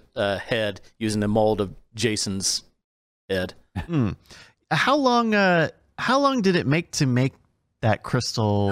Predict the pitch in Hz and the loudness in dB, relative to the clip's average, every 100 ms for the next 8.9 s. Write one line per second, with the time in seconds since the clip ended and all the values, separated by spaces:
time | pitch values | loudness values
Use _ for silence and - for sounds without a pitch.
0 | 95 123 117 123 127 127 113 - 104 123 | 0 0 0 0 0 -2 -4 -4 0 0
1 | 104 123 151 - 165 143 131 131 135 123 | 0 -2 -2 -2 -2 -2 -2 -2 -2 -4
2 | 104 101 101 98 95 95 - - 87 - | 0 -2 0 -2 -2 -2 -4 -4 -8 -10
3 | - 117 110 104 101 98 - _ _ 127 | -6 -2 0 0 -2 -6 -10 _ _ -2
4 | 127 117 90 - - 123 120 123 117 127 | 0 -2 -2 -6 -6 0 2 2 2 -2
5 | 113 120 120 107 110 - 107 120 127 127 | 0 2 2 2 -2 -2 -2 0 0 -2
6 | 101 - 123 113 107 - - 110 110 - | -4 -4 -2 -2 -2 -6 -8 -4 -4 -4
7 | 107 110 110 101 107 107 98 101 104 87 | -2 0 0 0 0 -2 -4 -4 -4 -2
8 | 110 110 101 110 104 104 107 110 | 0 0 0 -4 -2 0 0 -2